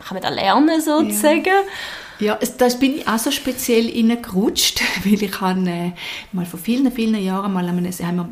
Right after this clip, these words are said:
Speaker 2: Seminar miteinander gestaltet und ich wollte dort damals mal etwas wollen über Feng Shui erzählen und dann habe ich aber so den Impuls gehabt, bevor ich dort das, das mache, mein Teil,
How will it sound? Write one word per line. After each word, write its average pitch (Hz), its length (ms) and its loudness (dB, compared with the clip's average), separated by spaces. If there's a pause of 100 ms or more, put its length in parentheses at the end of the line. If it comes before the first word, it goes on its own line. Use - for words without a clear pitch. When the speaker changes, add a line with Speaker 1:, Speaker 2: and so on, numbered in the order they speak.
Speaker 2:
Seminar 175 600 -2
miteinander 226 500 -2
gestaltet 214 640 -4 (320)
und 208 160 0
ich 294 220 0
wollte 349 180 2
dort - 140 -8
damals 214 240 0
mal 196 100 -2
etwas 190 260 -6
wollen 196 220 -2
über 185 140 -4
Feng 185 240 -2
Shui 196 320 -2
erzählen 170 640 -8
und 175 220 -6
dann 175 300 -4 (340)
habe 247 220 2
ich 311 80 2
aber 240 140 0
so 226 140 0
den 214 140 0
Impuls 208 440 0
gehabt, 220 160 -4
bevor 196 240 -4
ich 190 120 -6 (100)
dort 208 240 -2
das, 190 160 -8 (200)
das 185 200 -4
mache, 214 500 0 (480)
mein 240 540 6
Teil, 208 480 2